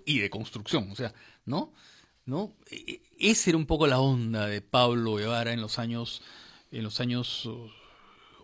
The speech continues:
ochenta, ¿no? En los años setenta y ochenta, claro, ochenta sobre todo, eh, en la que se, en la que hizo sus películas, ¿no? Porque él era un lector muy atento, además, de las teorías, pues, de la época, ¿no?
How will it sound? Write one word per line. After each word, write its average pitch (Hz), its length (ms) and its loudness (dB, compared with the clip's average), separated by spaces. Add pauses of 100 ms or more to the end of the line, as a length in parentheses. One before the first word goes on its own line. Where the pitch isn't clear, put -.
ochenta, 147 640 4
¿no? 262 260 -6 (100)
En 123 100 -12
los - 120 -20
años 151 180 -10 (380)
setenta 214 380 -2
y - 20 2
ochenta, 143 420 2
claro, 143 300 -6
ochenta 180 400 -6
sobre 117 220 -2
todo, 139 280 0 (640)
eh, 113 280 4
en 104 80 2
la 107 100 -2
que 107 140 -4
se, 110 440 -6
en 110 60 -8
la 110 80 -8
que 117 120 -6
hizo 131 200 -2
sus 117 120 -6
películas, 165 460 -6
¿no? 165 220 -2 (500)
Porque 160 380 6
él 190 140 10
era 190 160 4
un 196 160 4
lector 180 340 2
muy 185 160 2
atento, 165 460 4
además, 143 340 2
de 143 60 0
las 113 120 -4
teorías, 139 600 0
pues, 123 140 -8
de 127 60 -6
la 120 120 -4
época, 117 480 -6
¿no? 208 320 -4